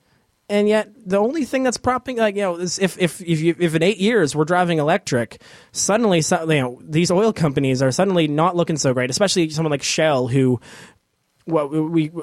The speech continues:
who their C E O a couple of years ago said that they expected to be exactly as,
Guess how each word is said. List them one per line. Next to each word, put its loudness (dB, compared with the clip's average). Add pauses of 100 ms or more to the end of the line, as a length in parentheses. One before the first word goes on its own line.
who 2
their 2
C 0
E 4
O 4
a 2
couple -2
of 2
years 2
ago 2
said 0
that -2
they -2
expected -2
to -12
be 2
exactly -2
as, 0